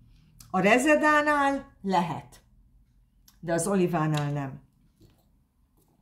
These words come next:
Jó? Tehát most akkor a rezedánál szintelen. Lehet látni, hogy itt kupakolok?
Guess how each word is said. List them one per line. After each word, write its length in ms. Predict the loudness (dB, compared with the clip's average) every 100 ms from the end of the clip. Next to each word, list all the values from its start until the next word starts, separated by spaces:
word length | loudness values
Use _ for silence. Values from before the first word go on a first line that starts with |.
| -10 -4
Jó? 400 | -2 -2 -6 -16 _ _ -20 -20 -20 _ _ _
Tehát 180 | -10 -8
most 200 | -8 -8
akkor 200 | -6 -2
a 60 |
rezedánál 720 | 0 0 0 -2 0 0 -2 -2
szintelen. 720 | -6 -4 -4 -4 -4 -2 -4 -6 -12 _ _ _ _ _ _ _ _ _ _ _ _ _ _ _ _ _
Lehet 240 | -10 -10 -6
látni, 320 | -4 -4 -6
hogy 180 | -8 -6
itt 180 | -8 -10
kupakolok? 760 | -12 -10 -8 -8 -8 -12